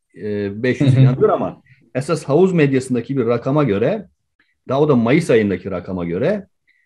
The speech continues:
Speaker 1: yirmi dokuz bin dört yüz kırk dört T S K mensubunun ilişkisi kesilmiş. Yani buna işte jandarmayı, sahil güvenliği falan da dahil ediyorsunuz. Peki Tayyip Erdoğan bunu nasıl şey yapıyor? Bakın Tayyip Erdoğan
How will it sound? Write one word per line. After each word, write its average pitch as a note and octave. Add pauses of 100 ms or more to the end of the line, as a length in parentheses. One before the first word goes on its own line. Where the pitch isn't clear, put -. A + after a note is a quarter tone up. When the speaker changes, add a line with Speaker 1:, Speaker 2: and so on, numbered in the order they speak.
(320)
Speaker 1:
yirmi C#3
dokuz D#3+
bin E3+
dört D#3+
yüz D3
kırk -
dört D#3
T C3
S B2+
K C#3+
mensubunun B2+
ilişkisi -
kesilmiş. E2+
Yani B2
buna B2+ (400)
işte G#2+
jandarmayı, A2+
sahil G#2+
güvenliği G2+
falan G#2
da A2+
dahil F#2+
ediyorsunuz. D#2 (540)
Peki -
Tayyip F#3
Erdoğan G#3
bunu C#3
nasıl G#2
şey G2
yapıyor? D3+
Bakın C3+
Tayyip F#3
Erdoğan C3+